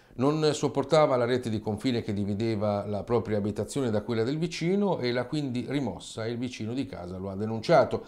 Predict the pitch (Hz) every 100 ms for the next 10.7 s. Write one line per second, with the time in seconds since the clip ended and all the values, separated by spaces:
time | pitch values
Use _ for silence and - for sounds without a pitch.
0 | - - - 120 120 113 107 113 131 123
1 | 113 110 107 107 113 107 95 110 107 135
2 | 127 104 110 120 104 107 110 113 113 113
3 | 117 110 104 98 117 175 160 113 - -
4 | - 113 120 107 110 104 110 110 107 104
5 | 113 110 131 - 160 156 - 117 107 113
6 | 113 104 98 95 139 139 107 117 147 151
7 | 113 107 104 101 131 135 107 - 143 110
8 | 82 - - 107 101 - - - _ 123
9 | 117 107 143 123 - - 95 95 92 95
10 | 92 104 104 143 123 104 92